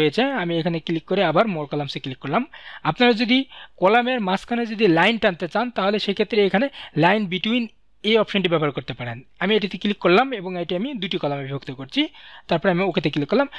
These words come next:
তাহলে দেখুন, দুইটি কলামের মাঝে একটি লাইন চলে আসছে, আমার পুরো ডকুমেন্টে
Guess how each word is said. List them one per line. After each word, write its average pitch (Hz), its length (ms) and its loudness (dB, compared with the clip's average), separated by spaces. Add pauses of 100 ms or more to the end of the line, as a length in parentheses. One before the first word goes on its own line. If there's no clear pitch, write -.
(140)
তাহলে 196 220 4
দেখুন, 185 160 0 (100)
দুইটি 220 180 0 (100)
কলামের 196 380 4
মাঝে 170 180 2 (400)
একটি - 220 0
লাইন 190 160 4 (100)
চলে 147 200 0
আসছে, - 200 -12 (380)
আমার 165 240 -6
পুরো 180 240 -2
ডকুমেন্টে 156 380 0